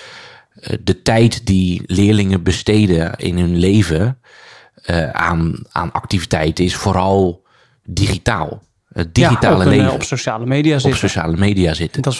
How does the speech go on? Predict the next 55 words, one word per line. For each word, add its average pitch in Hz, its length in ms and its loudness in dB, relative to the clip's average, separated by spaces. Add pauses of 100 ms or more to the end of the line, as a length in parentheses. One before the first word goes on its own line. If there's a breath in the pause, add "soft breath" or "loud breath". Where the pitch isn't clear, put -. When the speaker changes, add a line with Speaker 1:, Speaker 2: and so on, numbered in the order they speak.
Speaker 2:
ja, 127 320 -4
dat 143 100 -2
is 127 60 0
ook 131 60 2
Speaker 1:
Ja. 107 80 4
Speaker 2:
mijn 123 120 -2 (200)
punt. 135 100 0
Eh, 151 300 -4 (300)
niemand 160 540 4
die 156 80 2
zeven 160 360 0
uur 160 60 0
per - 160 -6
dag 143 240 0
op 156 100 -6
zijn - 120 -10
telefoon 156 460 0
zit, - 180 -6
kan 151 160 -2
zich 135 120 -2
goed - 180 -2
voorbereiden 143 460 0
Speaker 1:
Nee, 135 80 4
Speaker 2:
op 120 60 2
Speaker 1:
ja. 87 60 -2
Speaker 2:
een 104 60 -6
centraal 131 220 -4
examen. 135 360 0
Speaker 1:
Ja, 110 60 -12
Speaker 2:
Zo - 140 -2
Speaker 1:
ja. 131 60 0
Speaker 2:
simpel 156 320 0
is 165 120 -2
het. - 100 -6
Speaker 1:
Ja, 135 80 0 (160)
klopt. - 380 -4
Ja, 98 360 -4
ja. 107 260 -4
Speaker 2:
Dus 170 520 2
cijfers - 920 0
zeggen 175 240 0
wel 147 180 0
degelijk 190 480 0
wat. - 400 -4 (760)
Kijk, 151 140 -2
er 160 80 4
zit 202 260 -2
natuurlijk 262 480 2
een 202 80 2
c-, 190 140 -2 (160)
één 240 260 4
cijfer 220 460 0
is 151 140 2
een 143 100 0
momentopname. 139 840 -4